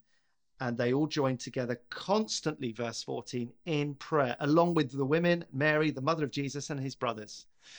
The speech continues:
A group of them are praying. Prayer was their priority. They weren't instructed to pray by Jesus. They were instructed to return to Jerusalem. What did they do while they wait? Just play solitaire? No, they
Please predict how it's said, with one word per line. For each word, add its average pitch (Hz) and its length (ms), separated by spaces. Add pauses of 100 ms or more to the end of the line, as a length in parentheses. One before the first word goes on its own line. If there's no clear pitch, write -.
(300)
A 143 60
group 190 580
of 123 160
them 113 320
are 123 180
praying. 127 600 (680)
Prayer 196 360
was 156 220
their 151 160
priority. 139 640
They 147 120
weren't 226 220
instructed 165 680
to 147 60
pray 120 380 (440)
by 113 180
Jesus. 117 520
They 175 140
were 165 80
instructed - 720
to 143 100
return 170 360
to 135 100
Jerusalem. 135 560 (580)
What 143 360
did 196 160
they 175 160
do 185 200
while 165 200
they 147 160
wait? 156 340 (180)
Just - 280
play 170 180
solitaire? 175 500
No, 185 300 (240)
they 185 200